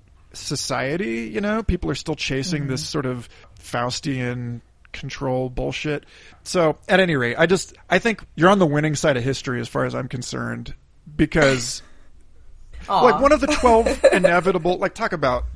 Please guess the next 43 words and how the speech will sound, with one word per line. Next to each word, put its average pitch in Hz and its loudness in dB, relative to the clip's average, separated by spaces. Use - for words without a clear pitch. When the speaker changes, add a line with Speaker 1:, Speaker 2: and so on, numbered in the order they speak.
Speaker 1:
being 123 -8
on - 0
a 233 -2
pulpit, 123 0
I 135 -6
guess, 117 -8
but, 160 -2
like, 151 -4
Kevin 160 -4
Kelly's 143 -6
book, 147 -4
The 151 -6
Inevitable, 143 -6
where 147 -8
he's, 131 -8
like, 135 -10
talking 147 -8
about 135 -8
the 117 -16
twelve 143 -2
trends 139 -8
of, 127 -8
you - -8
know, 127 -2
this 156 -2
is 139 -6
how 123 -2
the 131 -6
future 139 -4
is 131 -8
gonna 127 -8
be, 123 -6
this 131 -6
is 127 -10
inevitable. 131 -8
One 160 2
of 160 0
them 143 0
was 127 -4
that 151 -8
we're 147 -6
moving 127 -8
from 123 -12